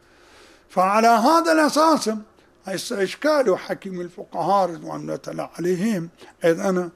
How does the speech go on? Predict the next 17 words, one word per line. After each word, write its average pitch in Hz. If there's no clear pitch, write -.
غير 180
واضحين 151
علينا. 139
ودعوى 285
أن 277
الفقهاء 220
يرون 208
أنه 190
لا 180
ينطبق 175
على 165
الجزء، 156
الجزء 156
والنور 156
اسم 156
العرض، 165
هذا 202